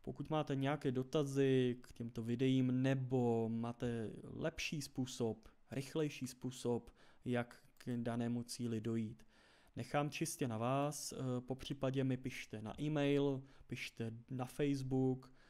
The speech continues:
Pokud chcete a tady to video vám přišlo jako přínosné,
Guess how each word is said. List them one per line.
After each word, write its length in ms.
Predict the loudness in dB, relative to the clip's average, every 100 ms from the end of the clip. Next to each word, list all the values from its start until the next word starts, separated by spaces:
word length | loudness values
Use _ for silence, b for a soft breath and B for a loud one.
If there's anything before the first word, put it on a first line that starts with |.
| B B B B B
Pokud 280 | -8 -4 -4
chcete 580 | -4 -4 -4 0 0 0
a 120 | -2
tady 200 | -2 -2
to 140 | 0
video 280 | -2 0 2
vám 220 | 2 0
přišlo 400 | -2 -6 -4 -2
jako 160 | -2 -2
přínosné, 920 | -4 0 2 2 0 -2 2 2 0